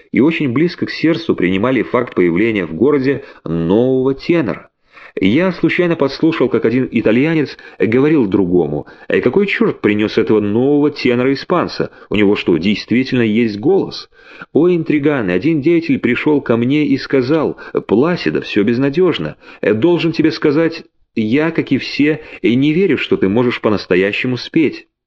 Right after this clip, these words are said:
Это был не единичный случай, э, ко мне не раз заявлялись подобные типы, чтобы произнести, э, какую-нибудь очередную гадость.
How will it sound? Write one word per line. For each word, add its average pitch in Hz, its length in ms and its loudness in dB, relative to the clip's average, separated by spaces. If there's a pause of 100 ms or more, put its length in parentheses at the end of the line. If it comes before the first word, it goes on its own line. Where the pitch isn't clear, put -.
(360)
Это 127 200 2
был 143 220 2
не 143 100 2
единичный 143 500 0
случай, 117 580 0 (120)
э, - 140 0
ко 107 120 0
мне 120 200 0
не 139 160 0
раз 120 260 -2
заявлялись 95 480 0
подобные 92 460 2
типы, - 320 -2
чтобы 92 260 0
произнести, 95 680 -2 (120)
э, 98 100 -2
какую-нибудь 110 720 0
очередную 107 640 0
гадость. 113 560 -4